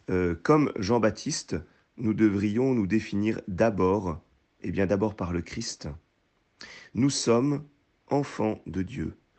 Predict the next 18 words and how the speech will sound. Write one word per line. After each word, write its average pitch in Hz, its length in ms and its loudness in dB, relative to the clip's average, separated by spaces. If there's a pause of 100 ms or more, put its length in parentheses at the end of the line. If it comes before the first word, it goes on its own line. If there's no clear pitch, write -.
(300)
Nous 107 160 0
sommes, 107 520 0 (340)
euh, - 80 -6
nous 95 140 0
sommes 98 420 -2
frères 101 580 0 (160)
de 92 180 2
Jésus. 90 460 -2 (360)
C'est - 120 -6
ce 110 80 -6
qui 123 140 -4
nous 123 120 0
caractérise 110 920 0
en 98 100 -2
premier 104 360 -4
lieu. 82 240 -6 (400)
Notre 113 280 4
vocation, 131 720 2